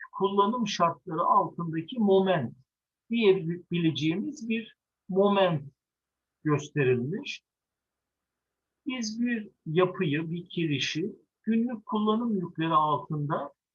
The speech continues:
hiç kalıcı deformasyon yapmasın, yükler kaldırıldığında tekrar eski biçimini alsın diye düşünülür. Demek ki bu durumun geçerli olabilmesi için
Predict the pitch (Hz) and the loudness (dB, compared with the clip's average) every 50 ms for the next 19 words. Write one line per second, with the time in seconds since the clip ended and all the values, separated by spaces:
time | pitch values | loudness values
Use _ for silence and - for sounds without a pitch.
0 | _ - 285 277 - - - - - - 190 196 202 190 175 214 247 220 190 190 | _ -6 -6 -6 -6 -10 -14 -8 -4 -2 -2 -2 -2 -4 -4 -6 -6 -2 0 0
1 | 175 - 175 180 180 180 170 170 165 - - - 247 247 247 220 202 202 208 214 | 0 0 -2 -4 0 4 6 6 6 4 0 -6 -8 -6 -4 -2 2 2 2 2
2 | 208 - 180 151 135 - - - 131 170 214 - - _ _ _ _ - 226 208 | 0 -2 -2 -2 -2 -2 -4 -8 -8 -8 -8 -12 -16 _ _ _ _ -8 -8 -6
3 | - - 220 214 190 190 - 202 208 208 190 180 170 175 156 143 135 147 143 143 | -6 -6 -6 -4 -4 2 4 4 4 4 2 0 -2 -2 -2 -2 -2 -2 -2 -2
4 | 160 214 220 - - 220 202 - - 160 175 214 - - - _ _ _ _ - | -2 -4 -4 -4 -4 -6 -6 -6 -4 -4 -4 -4 -6 -10 -16 _ _ _ _ 0
5 | 190 185 185 - - - - 233 202 156 131 - _ _ _ 147 156 - - - | 0 0 0 -2 -6 -6 -4 -2 -2 -2 -4 -8 _ _ _ -6 -6 -4 -4 -2
6 | 156 147 156 185 208 - - 196 190 190 190 190 - - - 208 190 175 135 110 | -2 -2 0 0 -2 0 4 6 8 8 8 6 2 0 0 0 0 0 0 -4
7 | - - _ _ _ _ _ _ _ _ _ _ _ _ _ _ _ _ _ - | -6 -12 _ _ _ _ _ _ _ _ _ _ _ _ _ _ _ _ _ -12
8 | 123 123 151 151 147 135 120 101 98 123 131 120 - 127 127 123 117 110 107 131 | -6 -2 2 2 4 4 2 2 -2 -4 -6 -4 -4 -2 -2 0 0 -2 -2 -2
9 | 185 208 - - _ _ _ _ _ _ _ _ _ _ _ _ _ _ _ _ | -4 -4 -6 -12 _ _ _ _ _ _ _ _ _ _ _ _ _ _ _ _
10 | _ _ _ _ _ _ _ - 226 247 247 214 180 180 - - 254 302 254 220 | _ _ _ _ _ _ _ -4 -4 -2 0 -2 -2 -2 -6 -12 -12 -8 -6 -4
11 | 240 269 208 175 190 165 160 160 160 185 180 175 165 180 175 175 - 180 180 180 | -2 -2 0 0 2 2 2 2 0 -2 -4 -4 -2 -2 -2 0 0 0 0 0
12 | 185 190 180 175 185 175 170 185 180 180 185 180 - - 302 254 208 151 - - | 2 0 2 2 0 0 -2 -4 -4 -4 -4 -6 -6 -6 -6 -6 -6 -6 -6 -6
13 | - 165 208 277 285 - | -6 -6 -6 -8 -10 -14